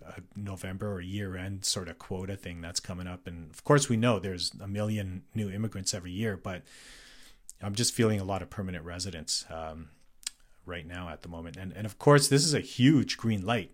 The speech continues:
in British Columbia and Ontario, as they are now free to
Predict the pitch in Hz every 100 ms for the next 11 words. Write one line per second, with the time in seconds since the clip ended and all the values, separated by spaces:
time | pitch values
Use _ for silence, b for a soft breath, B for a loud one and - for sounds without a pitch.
0 | - 104 92 85 107 98 - 98 98 90
1 | 101 85 - - 104 92 85 - B B
2 | B - 92 92 - 113 107 101 104 101
3 | - - 107 104 - 104 95 90 90 -